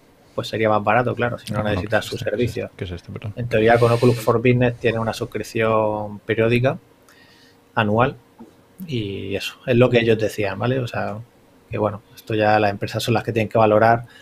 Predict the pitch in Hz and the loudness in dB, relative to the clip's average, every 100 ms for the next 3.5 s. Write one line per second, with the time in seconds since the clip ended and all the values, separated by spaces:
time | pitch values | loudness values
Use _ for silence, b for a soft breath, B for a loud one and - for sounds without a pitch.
0 | b - 120 110 104 117 117 123 123 104 | b -6 -2 0 0 2 2 0 -2 -2
1 | 101 110 113 123 110 107 107 117 107 - | 0 2 2 0 -4 -6 -4 0 -2 0
2 | 110 107 98 - 107 117 117 113 104 107 | -4 -4 -6 -8 -8 -6 -6 -6 -6 -6
3 | 104 104 104 110 117 | -6 -8 -2 0 -2